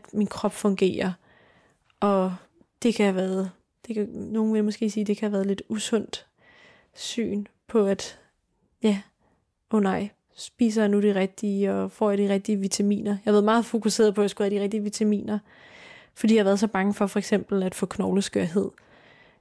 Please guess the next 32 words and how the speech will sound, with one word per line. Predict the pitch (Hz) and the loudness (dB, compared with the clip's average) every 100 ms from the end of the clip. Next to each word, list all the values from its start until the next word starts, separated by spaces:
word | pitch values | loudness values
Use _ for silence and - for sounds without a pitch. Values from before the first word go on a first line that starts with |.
| - | 2
Øhm, | 202 185 180 180 185 185 _ _ _ _ | 4 4 2 -2 -4 -10 _ _ _ _
men | 226 226 | 4 6
det | |
er | 214 | 6
sådan | 226 | 6
noget, | 220 | 6
jeg, | 202 - | 4 0
jeg | 214 | -8
følte, | 208 - 233 202 | -6 0 2 2
det | |
var | 202 | 2
en | 196 | 2
nødvendighed. | 196 190 208 220 202 202 - 226 | 2 4 2 2 2 2 0 -4
Altså | 208 202 | -4 -2
sådan, | 190 190 202 _ _ - | -4 -6 -8 _ _ -12
jeg | 202 | -8
skal | - - 208 202 | -6 -2 0 0
bare | 156 104 - _ _ _ _ _ | -4 -8 -10 _ _ _ _ _
i | |
hvert | - 190 | -4 -2
fald | - | 0
altid | 165 185 | -2 -2
sørge | 196 180 | -6 -8
for | - | -8
at | 196 | -8
kalktabletter, | - 226 - 233 220 208 | 0 0 2 2 2 2
jeg | 190 | 0
skal | 226 | -2
sørge | 208 202 | -2 -2
for | 185 - | -4 -8
at | |
spise | 196 - 208 - | -12 -8 -8 -8